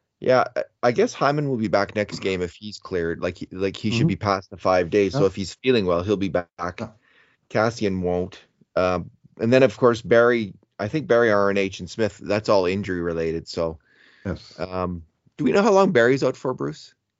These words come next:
Speaker 2: No, I haven't heard anything. And Dave Tippett's very close-mouthed on, uh, to ever talking about injuries.
Speaker 1: Yeah. Yeah.
Speaker 2: So, but, uh, Barry, he didn't take part in the practice this morning, nor, and we saw him crash into the boards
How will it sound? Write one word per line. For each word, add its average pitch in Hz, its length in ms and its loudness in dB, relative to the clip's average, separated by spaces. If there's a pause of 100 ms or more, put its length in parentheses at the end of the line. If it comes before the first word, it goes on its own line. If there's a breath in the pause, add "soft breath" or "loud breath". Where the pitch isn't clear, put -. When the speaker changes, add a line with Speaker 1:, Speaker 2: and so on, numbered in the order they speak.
Speaker 2:
No, 139 240 0
I 107 100 -4
haven't 120 520 0
heard 127 220 2
anything. 123 440 0
And 104 120 -2
Dave 131 220 2
Tippett's 113 400 -2
very 117 440 2
close-mouthed 98 720 -2
on, 98 260 -4
uh, 98 180 -4
to 117 200 -8
ever 117 200 0
talking 101 420 -8
about 101 180 -6
injuries. 98 400 -8
Speaker 1:
Yeah. 85 280 -12 (560 soft breath)
Yeah. - 100 -18
Speaker 2:
So, 101 320 -2
but, 95 420 -6
uh, 98 180 0 (800 soft breath)
Barry, 107 440 0
he 110 140 -2
didn't 107 360 0
take 113 240 -2
part 107 320 -2
in 101 60 -6
the 107 80 -4
practice 104 540 -6
this - 200 -12
morning, 104 340 -2
nor, 104 480 -2 (760 soft breath)
and 107 120 -2
we 107 100 0
saw 127 260 2
him 110 100 0
crash 113 400 -2
into 107 160 -4
the 98 80 -6
boards 104 380 -4